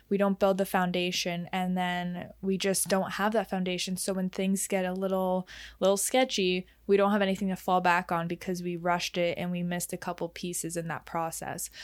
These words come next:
So with that, uh, my story is I was expoing my three-year-old. Sometimes when we do expos or we're out in public, we wanna show off and we wanna, you know, push our limits a little bit just so we can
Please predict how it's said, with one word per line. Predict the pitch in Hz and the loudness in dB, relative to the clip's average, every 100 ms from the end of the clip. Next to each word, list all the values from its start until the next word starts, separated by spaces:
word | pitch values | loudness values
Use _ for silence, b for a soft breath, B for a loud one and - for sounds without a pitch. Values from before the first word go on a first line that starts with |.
| B | B
So | - 196 | 0 0
with | 190 185 | 0 -2
that, | 196 190 185 - _ _ - - _ - - - - | 0 0 -2 -8 _ _ -20 -20 _ -20 -20 -18 -4
uh, | 185 | -2
my | 175 180 | 0 -2
story | 180 - 190 185 185 | -2 0 2 2 2
is | 180 175 - - B B B | 0 -2 -6 -8 B B B
I | 202 | 0
was | 190 185 | 0 0
expoing | 196 - 202 190 | -2 0 0 2
my | 175 | -2
three-year-old. | - 214 190 170 170 180 B - | -2 0 2 2 0 -4 B -2
Sometimes | 285 311 370 330 | 0 2 2 4
when | 269 | 4
we | 240 | 6
do | 220 | 6
expos | 196 196 - 208 202 | 6 4 2 0 2
or | 202 | 2
we're | 196 185 | 2 4
out | 202 214 | 4 6
in | 214 | 4
public, | 214 208 196 196 | 2 0 2 2
we | 202 196 | 2 2
wanna | 214 220 | 2 4
show | - 208 196 | 4 4 4
off | 185 185 185 | 4 4 2
and | 196 | 0
we | |
wanna, | 196 208 214 214 208 208 - | 2 2 2 2 0 -2 -4
you | 208 | 0
know, | 202 | 0
push | - - 269 262 | 0 2 4 4
our | 262 220 | 4 4
limits | 202 208 - | 2 0 0
a | 196 | -2
little | 185 | 0
bit | 185 - | 0 0
just | 202 - | -2 0
so | 202 | 0
we | 196 196 | 0 -2
can | - 190 185 180 | -2 -2 0 0